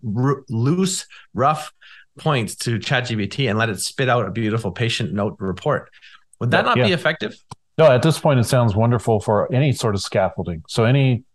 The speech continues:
Speaker 2: content you need to create where you need a scaffolding laid out,
Speaker 1: Hmm.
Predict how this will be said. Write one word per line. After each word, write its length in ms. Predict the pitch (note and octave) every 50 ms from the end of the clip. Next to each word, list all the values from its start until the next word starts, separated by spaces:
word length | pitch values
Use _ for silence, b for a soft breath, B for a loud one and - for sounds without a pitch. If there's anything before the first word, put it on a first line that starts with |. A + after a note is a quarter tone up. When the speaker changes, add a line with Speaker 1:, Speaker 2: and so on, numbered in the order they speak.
| _ _ -
Speaker 2:
content 400 | - C#3 B2 A#2 A2 - A#2 G2+
you 60 | G#2+
need 140 | A2 G#2+ F#2+
to 60 | G#2
create 340 | - - G#2 G#2 A#2 B2+ D#2+
where 140 | F2+ G2+
you 80 | G2 G2
need 140 | G2 G2+ F#2+
a 60 | F#2
scaffolding 720 | - - - G2+ G2+ A2 - - G2 F2 F#2+ F2+ F2+ F2 - _ -
laid 220 | - G2+ F#2+ F#2+ G2
out, 360 | G#2 A#2 C3 A2+ - - - _ -
Speaker 1:
Hmm. 100 | - G2+